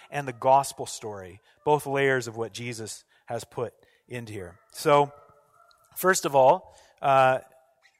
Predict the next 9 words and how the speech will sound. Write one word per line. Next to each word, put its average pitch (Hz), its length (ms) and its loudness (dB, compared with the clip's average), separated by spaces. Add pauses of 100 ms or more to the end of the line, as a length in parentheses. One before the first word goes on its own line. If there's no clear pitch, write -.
(880)
what 151 240 -2
is 135 120 -10
a 123 80 -6
parable? 101 480 -14 (1600)
Parable 190 440 4
is 160 180 -2
a 143 80 -2
short 180 320 -4
story 135 440 -6